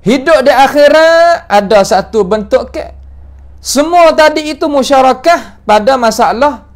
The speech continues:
panggil sebut teh hidup. Tapi hidup berlainan hakikat, hidup berlainan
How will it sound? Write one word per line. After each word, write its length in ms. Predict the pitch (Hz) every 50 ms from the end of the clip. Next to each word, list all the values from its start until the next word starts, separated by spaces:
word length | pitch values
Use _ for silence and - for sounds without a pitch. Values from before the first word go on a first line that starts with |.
| - -
panggil 640 | 196 208 214 220 220 214 214 214 220 240 262 294 269
sebut 460 | - 240 226 196 202 220 208 208 -
teh 100 | 262 262
hidup. 400 | 226 190 196 156 127 135 117 - _ _ _ _ _ _ _ _ _ _ _ - -
Tapi 480 | 185 196 202 226 311 294 226 214 - _ - - -
hidup 480 | 196 240 214 196 202 320 330 - -
berlainan 640 | 180 190 233 226 214 220 226 226 226 226 226 233 226
hakikat, 800 | 214 - - 208 202 - 208 202 185 - - 269 302 - - - _ _ _ _ _ _ _ _ _ -
hidup 480 | 160 185 208 185 175 233 302 - -
berlainan 720 | 185 185 226 233 220 214 220 220 226 226 226 220 214 208